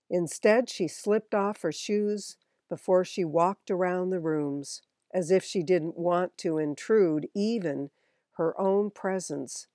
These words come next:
noisily. End quote. Besides her four novels, Hadley has also published several volumes of short fiction. I intend to read all of her work. She is a rare find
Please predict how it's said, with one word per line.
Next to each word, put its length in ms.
noisily. 720
End 280
quote. 360
Besides 500
her 80
four 300
novels, 540
Hadley 440
has 160
also 320
published 480
several 340
volumes 540
of 80
short 340
fiction. 560
I 160
intend 460
to 100
read 280
all 280
of 80
her 120
work. 400
She 220
is 140
a 80
rare 280
find 560